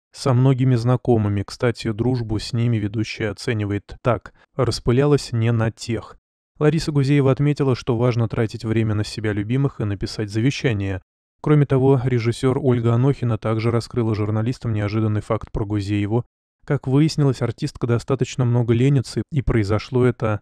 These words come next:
после того, как она стала звездой телеэкрана. Лариса Гузеева опубликовала на своей странице видео из гримерки шестидесятичетырехлетней актрисы, и телеведущая намекнула, что снимается в новом проекте,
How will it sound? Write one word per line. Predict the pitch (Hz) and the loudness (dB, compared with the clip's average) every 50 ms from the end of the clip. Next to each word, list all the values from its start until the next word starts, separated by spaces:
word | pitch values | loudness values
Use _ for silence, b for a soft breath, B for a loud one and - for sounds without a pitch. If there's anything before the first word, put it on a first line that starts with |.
| _ _ | _ _
после | - 143 131 - - 135 | 0 2 2 2 2 0
того, | - 139 123 139 156 | 0 2 2 2 2
как | 139 143 - | 2 2 0
она | 127 117 113 107 | 2 0 0 0
стала | - - 135 135 127 117 | 0 0 2 2 2 2
звездой | 101 110 117 113 104 98 131 127 | 0 2 2 2 2 4 4 4
телеэкрана. | 120 - - 123 120 117 110 - 120 113 104 95 92 90 92 92 - - | 4 2 0 2 2 2 2 2 0 0 0 0 -2 -4 -8 -8 -4 -2
Лариса | 123 131 151 147 - 147 | 0 0 0 0 -2 -2
Гузеева | 127 135 131 120 123 143 147 131 123 | 0 0 0 0 2 0 2 2 2
опубликовала | 113 - - 110 107 113 110 - 123 117 123 135 127 123 120 | 2 0 -2 -4 -2 -2 -2 0 0 2 2 2 2 2 2
на | 110 110 110 113 113 | 2 2 0 0 -2
своей | - - - 117 110 107 | -2 -4 -4 -2 -2 -2
странице | - - - 113 107 110 123 123 - - - 120 110 107 104 | -4 -4 -4 -4 -2 0 -2 -2 -4 -4 -4 -4 -2 -2 -4
видео | 104 113 117 113 107 110 107 | -4 -6 -4 -4 -2 -2 -2
из | 104 98 101 | -2 -2 -4
гримерки | 104 104 110 107 113 120 131 127 - - 135 131 123 | -4 -2 -2 0 0 0 0 -2 -2 -2 -2 -2 -2
шестидесятичетырехлетней | - - 123 - - 127 117 120 117 - - 123 - - - - 117 107 - - 113 107 - 113 110 | -2 -4 -6 -4 -4 -4 -2 -2 -4 -4 -6 -10 -10 -10 -6 -4 -4 -4 -2 -2 -2 -2 0 -2 -4
актрисы, | 107 - - 123 123 120 - - 110 | -4 -4 -4 -4 -4 -4 -4 -6 -6
и | 98 | -6
телеведущая | - - 113 107 107 110 117 117 - - 113 | -6 -6 -6 -4 -2 0 -2 -2 0 -2 -2
намекнула, | 107 107 104 104 - - 123 123 117 | -2 0 -2 -2 -2 -2 -2 0 -2
что | 110 - - 117 | -2 -4 -6 -6
снимается | 110 - 120 113 107 107 107 101 - - | -4 -2 -2 0 0 0 0 -2 -2 -4
в | 107 110 | -2 0
новом | 110 101 104 107 - | 0 0 0 -2 -2
проекте, | - 113 110 113 113 - - 139 127 | -2 -2 -2 -4 -4 -4 -2 -2 -2